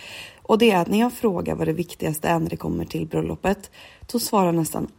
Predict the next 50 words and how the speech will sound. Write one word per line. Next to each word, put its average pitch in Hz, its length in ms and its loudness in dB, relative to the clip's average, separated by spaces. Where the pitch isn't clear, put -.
alla - 480 -2
alltid 190 380 2
samma - 240 -6
sak. - 360 -6
Och 196 120 2
det 202 160 8
är 170 80 4
att - 300 -6
de 175 160 2
vill 156 200 0
att 156 160 -8
gästerna - 360 -4
ska - 160 -10
ha - 100 -2
roligt. - 440 -6
Så - 120 -2
att 208 60 2
när 247 180 6
gästerna 233 440 2
lämnar 170 340 4
festen 185 520 -2
så 196 80 -4
ska - 160 -4
de 165 180 0
minnas 196 420 2
att 165 120 -2
det - 60 -6
var 170 160 0
en 156 120 0
helt - 220 -6
underbart 180 480 0
rolig 180 240 -2
kväll. 240 380 2
Och 196 160 2
de 185 120 2
ska 185 120 -4
prata 180 360 2
länge 180 300 6
om 165 220 6
hur 165 80 6
roligt 160 380 2
alla 175 220 0
hade 160 260 -2
på 160 180 -2
den 151 80 0
här 156 100 0
festen - 440 -4
i 170 220 -2
flera 180 240 0
år. 170 340 2